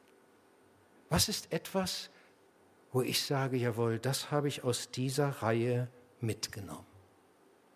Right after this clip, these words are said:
Ich habe mich das selbst gefragt. Und ich will ganz ehrlich sein, ich muss sagen,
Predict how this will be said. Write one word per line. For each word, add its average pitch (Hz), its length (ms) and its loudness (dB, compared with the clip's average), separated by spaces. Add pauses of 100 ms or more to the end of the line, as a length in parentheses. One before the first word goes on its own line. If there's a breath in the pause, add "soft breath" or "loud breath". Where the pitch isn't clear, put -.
(300 loud breath)
Ich - 100 -2
habe 175 140 4
mich 190 180 2
das - 260 0
selbst 208 400 0
gefragt. - 840 -10 (1300 loud breath)
Und 135 360 0 (1120)
ich - 100 -2
will 165 120 6
ganz 160 180 2
ehrlich 170 340 -2
sein, 107 380 -2 (720 loud breath)
ich - 200 -2
muss 151 220 2
sagen, 135 560 -2